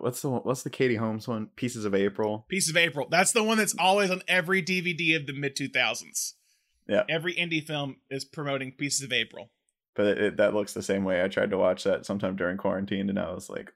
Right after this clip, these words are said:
Speaker 1: "Oh man, this looks, this is so digital."
Speaker 2: <laughs> It's a warm feeling, you know? It reminds me of a time, those
Speaker 1: No,
Speaker 2: mid
Speaker 1: I will say
Speaker 2: two thousands.
Speaker 1: nothing about Down to the Bone is warm. It is, that is
Speaker 2: That's,
Speaker 1: a
Speaker 2: that's fair.
Speaker 1: cold movie.
Speaker 2: It's a cold movie, even in how it's shot.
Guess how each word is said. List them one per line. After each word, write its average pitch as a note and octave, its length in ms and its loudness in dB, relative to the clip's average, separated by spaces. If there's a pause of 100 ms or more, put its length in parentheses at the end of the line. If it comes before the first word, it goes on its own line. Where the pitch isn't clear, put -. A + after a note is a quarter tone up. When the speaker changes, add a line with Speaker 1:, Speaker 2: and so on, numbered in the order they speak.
Speaker 1:
"Oh G2 260 -10
man, - 320 -8
this - 200 -10
looks, - 300 -12 (260)
this G#2+ 160 -6
is F#2 100 -4
so F#2 300 2
digital." D#2 560 -8 (180)
Speaker 2:
<laughs> - 100 8 (2500)
It's D4+ 180 4
a E4 60 0
warm C4+ 340 2
feeling, C4 500 -2
you B3+ 80 -6
know? C4 400 -2
It - 40 -8
reminds A3+ 340 2
me A#3+ 40 -4
of A3+ 60 -2
a - 60 0
time, B3 640 -2
those G#3 200 -2
Speaker 1:
No, A#2+ 140 8
Speaker 2:
mid A#2+ 100 -4
Speaker 1:
I A2 120 6
will G#2+ 240 4
say G#2 120 4
Speaker 2:
two G2+ 60 4
thousands. G#2 80 4
Speaker 1:
nothing G2+ 300 4
about G2 260 4
Down G2 200 2
to G#2+ 100 -2
the G2 80 0
Bone F#2+ 280 2
is F#2+ 160 -4
warm. C#2+ 460 -4
It G#2 140 2
is, G#2 140 2
that G#2+ 160 6
is D#3+ 60 4
Speaker 2:
That's, - 260 2
Speaker 1:
a E3 40 2
Speaker 2:
that's C#3+ 200 4
fair. G#2+ 300 4
Speaker 1:
cold - 80 -6
movie. G#2+ 400 -2
Speaker 2:
It's E3+ 200 2
a F3 40 -4
cold G#3 560 4
movie, F#3 600 4 (160)
even F#3+ 200 4
in G#3 80 4
how F#3+ 180 2
it's C#3 120 -2
shot. C3+ 460 2